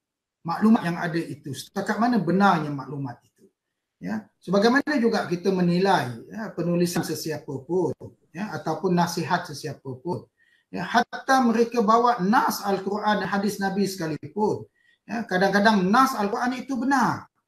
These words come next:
Tetapi penafsirannya silap. Ya, ataupun hadis itu benar. Tetapi konteks hadis itu berbeza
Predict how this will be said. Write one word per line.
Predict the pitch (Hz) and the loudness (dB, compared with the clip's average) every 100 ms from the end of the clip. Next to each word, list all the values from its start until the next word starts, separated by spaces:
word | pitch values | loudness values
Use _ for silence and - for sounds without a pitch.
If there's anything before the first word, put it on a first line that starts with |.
| _ _ _ _ _ | _ _ _ _ _
Tetapi | 175 202 196 151 147 - 190 233 254 247 | 0 2 2 -4 -4 -6 -2 0 -2 -8
penafsirannya | - 175 175 156 139 - 139 139 139 127 143 220 247 - _ | -2 0 2 0 -2 -6 -6 -4 -4 -4 -4 -4 -4 -10 _
silap. | - 269 294 226 - - _ _ _ _ _ 160 | -4 0 4 4 2 -8 _ _ _ _ _ -10
Ya, | 254 - _ _ | -10 -10 _ _
ataupun | - 175 214 254 254 | -6 0 0 4 4
hadis | 262 285 262 | 4 2 -2
itu | 269 285 | -2 -2
benar. | 285 277 180 123 - _ _ _ _ _ _ - | 2 4 4 0 -8 _ _ _ _ _ _ -2
Tetapi | 180 175 156 143 - 226 214 | 0 0 -2 -4 -4 -4 -4
konteks | - 233 233 233 208 - | 0 2 2 0 -2 -2
hadis | 175 175 170 | 0 0 -2
itu | 165 233 | -6 -4
berbeza | 196 226 202 262 233 269 | -2 0 0 0 -2 -4